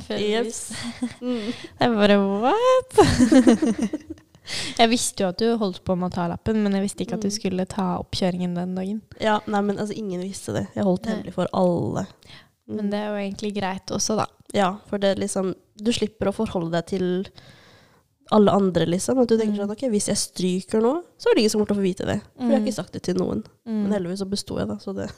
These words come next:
Speaker 1: <laughs> Ja,
Speaker 2: det gikk
Speaker 1: det er
Speaker 2: jo
Speaker 1: sant.
Speaker 2: fint.
Speaker 1: Det er sant.
Speaker 2: Mm.
Speaker 1: Mm. Men, eh, disse tingene handler jo litt om å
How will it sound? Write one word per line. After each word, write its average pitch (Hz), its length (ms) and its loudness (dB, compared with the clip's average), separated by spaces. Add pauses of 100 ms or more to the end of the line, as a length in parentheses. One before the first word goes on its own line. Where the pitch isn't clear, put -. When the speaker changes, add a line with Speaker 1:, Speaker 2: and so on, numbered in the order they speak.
(120)
Speaker 1:
<laughs> - 260 4
Ja, 262 100 6
Speaker 2:
det 254 80 0
gikk 247 120 0
Speaker 1:
det - 40 -8
er 247 40 2
Speaker 2:
jo 240 60 2
Speaker 1:
sant. - 40 -6
Speaker 2:
fint. 226 280 -6 (420)
Speaker 1:
Det - 100 -8
er 233 40 -4
sant. 214 240 -12 (840)
Speaker 2:
Mm. 226 400 -8 (100)
Speaker 1:
Mm. 208 360 -4 (1040)
Men, 208 360 0
eh, 202 400 -2
disse 214 320 -6
tingene 202 320 0
handler 208 340 -2
jo 214 60 0
litt 208 260 -8
om 190 200 -4
å 190 480 -4